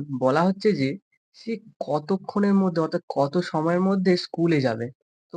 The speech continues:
বলো তোমরা এটা কি করে বলবে? প্রথমত তার বেগটা জানতে হবে, মানে সে কত জোরে ছুটছে, তার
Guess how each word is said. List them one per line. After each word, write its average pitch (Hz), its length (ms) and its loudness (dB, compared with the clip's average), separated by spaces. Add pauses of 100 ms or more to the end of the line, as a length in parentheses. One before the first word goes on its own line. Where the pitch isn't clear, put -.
বলো 175 200 2
তোমরা 175 180 2
এটা 170 160 -2
কি 160 120 -2
করে 170 120 6 (100)
বলবে? 156 220 0 (760)
প্রথমত 175 340 0 (160)
তার 165 140 4 (120)
বেগটা 143 240 0
জানতে 151 280 2
হবে, 147 160 4
মানে 143 200 0
সে 160 80 -6 (220)
কত 123 220 0 (240)
জোরে 135 240 0 (100)
ছুটছে, 147 380 -6 (440)
তার 131 120 -2